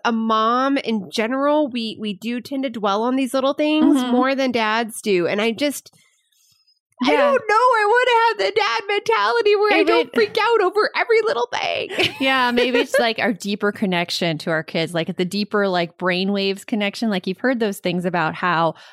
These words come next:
Speaker 2: when moms give birth, like, their brains actually change. Like, it's been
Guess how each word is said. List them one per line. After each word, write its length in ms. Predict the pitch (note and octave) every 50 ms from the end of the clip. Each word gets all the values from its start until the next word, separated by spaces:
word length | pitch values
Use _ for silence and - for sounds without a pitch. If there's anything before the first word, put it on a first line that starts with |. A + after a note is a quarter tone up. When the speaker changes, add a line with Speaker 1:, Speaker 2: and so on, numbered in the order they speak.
| - _
Speaker 2:
when 320 | - G#3 G3+ F#3 F3+ F#3+
moms 440 | F3+ F3+ F3 F3 F3 F3+ E3+ F#3 -
give 280 | - F3 F3+ E3 D3 -
birth, 500 | - D#3+ D#3+ D#3 D#3+ D#3+ E3+ E3+ - - -
like, 300 | D#3+ E3 D#3 D3+ - _
their 160 | - E3 E3
brains 460 | D#3+ B2+ C3+ D3+ D3+ D3 D3 D#3 C#3
actually 580 | D#3+ D#3+ E3 - - - E3+ D#3 D3+ C#3 - - _
change. 840 | - - - - G3 F3+ F3 E3+ E3+ E3+ F3 E3+ F#3 G3+ G#3 G#3
Like, 300 | F#3+ E3+ D#3+ C#3+ D#3 -
it's 160 | D3+ D#3 - -
been 360 | - F3+ E3 F#3 E3 C#3+